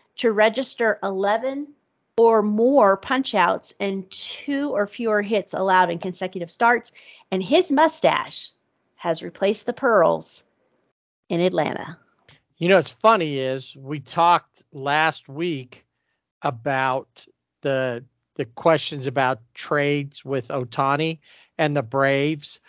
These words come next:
Speaker 2: and that these people, they said, "Okay, Jesus Christ was one of 'em." None of the people who, uh, said anything that commented on that tweet said anything about giving up Jesus Christ,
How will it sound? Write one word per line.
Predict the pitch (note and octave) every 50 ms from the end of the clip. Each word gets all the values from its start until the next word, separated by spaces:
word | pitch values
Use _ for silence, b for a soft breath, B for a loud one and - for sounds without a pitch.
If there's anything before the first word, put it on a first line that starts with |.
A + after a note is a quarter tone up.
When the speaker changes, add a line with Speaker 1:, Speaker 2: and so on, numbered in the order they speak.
| b b b b _
Speaker 2:
and | - D3 C3+ C3 C3 C3 C#3
that | C#3+ C#3 A#2 -
these | - D3 C#3 B2+
people, | A2 - E3 D3 C#3 - D3+ C#3
they | C#3+ C#3+ C#3 C3+ C3 A#2
said, | - - D3+ C3
"Okay, | C3+ D3 C#3+ C3+ - E3 D3 C#3 C#3 C3 B2+ _ _ _
Jesus | - - D3 D#3 D#3 C#3+ C#3 D3 C3 -
Christ | - - D3+ C#3+ D3 D#3 D3 -
was | D#3 C#3+ C#3
one | C#3+ D3+ D3+
of | D#3 D#3+ D#3 F3
'em." | F3 F3 E3+ b b b b b b b b b _ _ _ _ _ _ -
None | C#3+ D3 D#3 E3 F#3 A3 A#3+
of | C4 A#3
the | A#3+ G3
people | - - A3 A3+ - - G#3 G3 F3
who, | F3 F#3 F#3+ F3+ E3+ D3+ - -
uh, | E3 D#3+ D#3 _ _ -
said | C#3 - - - G#3 F#3+ G3+ F#3
anything | F3+ E3 D#3 D#3 C#3 - - D#3+ C#3+
that | B2+ C#3+ C#3 C3 _ _ -
commented | - D#3+ D#3+ F3 F3+ F3 E3 C#3+ - - D3 C3
on | C3+ C3+ C3+ C3+
that | C#3 C#3 C3 A2+ _ _
tweet | - - - D3+ D#3 F3+ F#3 _ _ - _ _ _ _ _ _ _ _ _ _ _ _ _ _ _ _ _ _ _
said | - - - - F#3 F3 D#3+
anything | E3+ F3+ G#3 A3+ F#3+ C#3+ F#3 E3+ D#3 D3+
about | D3 D3+ D3 C3 A#2+ A#2+
giving | D3 D#3 C#3 D3 C#3 C3+
up | C#3 C3+ B2+ A2 _ _ _ _ _ _ _ -
Jesus | - D3 C#3+ B2 A#2 A2+ A2
Christ, | - - F#3 G#3+ F#3+ C3 A#2 A#2 C3 - - _